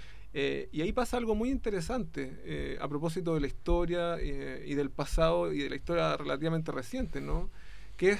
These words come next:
un poco lo que ha quedado como, como residuo traumático, ¿no? de, de la experiencia de la dictadura y que a propósito de esto, eh,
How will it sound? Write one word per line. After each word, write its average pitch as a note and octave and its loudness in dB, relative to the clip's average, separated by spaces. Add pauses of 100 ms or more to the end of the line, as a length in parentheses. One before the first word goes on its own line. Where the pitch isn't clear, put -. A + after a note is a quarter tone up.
un E3+ 0
poco G3 4 (260)
lo D#3+ 0
que E3+ 4
ha E3+ 4
quedado F#3 2
como, D3+ 0 (260)
como D#3 8
residuo G3 4
traumático, E3 6
¿no? F#3+ 0
de, D#3 -2
de D3+ -2
la C#3+ 6
experiencia E3 4
de D#3 0
la C#3 2
dictadura D3 4 (380)
y D3 -4
que C#3 0
a C3+ 4
propósito F3+ 4
de F3 4
esto, F#3+ 0 (120)
eh, - -4